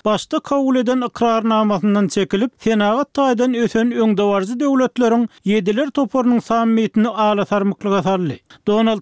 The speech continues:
Trump başda kabul edende bolsa Twitter'de özüniň ýediler toporunyň beýanatyny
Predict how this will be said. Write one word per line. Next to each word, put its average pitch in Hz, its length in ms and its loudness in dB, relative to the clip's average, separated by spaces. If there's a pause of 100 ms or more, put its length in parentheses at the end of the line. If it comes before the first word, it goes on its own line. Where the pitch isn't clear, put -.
Trump 277 360 -2
başda 233 340 -2
kabul 247 360 -2
edende 262 360 2
bolsa 233 300 0
Twitter'de 254 640 0
özüniň 226 480 2 (300)
ýediler 214 440 0
toporunyň 262 520 0
beýanatyny 233 540 0